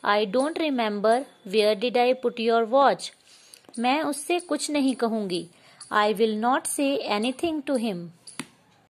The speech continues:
मैंने उससे कुछ नहीं कहा। I did not say anything to him। मैंने पहले ही कहा था। I had already said। मुझे ये करना ही था।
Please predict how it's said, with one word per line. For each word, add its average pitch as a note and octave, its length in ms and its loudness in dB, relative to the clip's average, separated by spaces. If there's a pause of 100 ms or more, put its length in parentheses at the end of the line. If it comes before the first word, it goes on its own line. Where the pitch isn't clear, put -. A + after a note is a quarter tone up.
(2000)
मैंने A3+ 420 0
उससे C#4+ 400 -2
कुछ C4 340 0
नहीं A#3+ 260 -2
कहा। F3+ 420 -2 (320)
I A3 220 4
did G3+ 260 -2
not D#4 260 2
say D4 340 -2
anything A#3+ 560 -2
to B3 160 4
him। F#3 200 -6 (580)
मैंने A#3+ 340 2
पहले C4+ 440 2
ही D#4 180 -2
कहा A#3 280 2
था। F3 320 -6 (340)
I G#3+ 180 4
had C4+ 280 0
already B3+ 560 2
said। F#3+ 340 2 (520)
मुझे B3 340 -2
ये D#4 200 2
करना C4+ 420 2
ही D4+ 200 -2
था। F#3+ 380 -2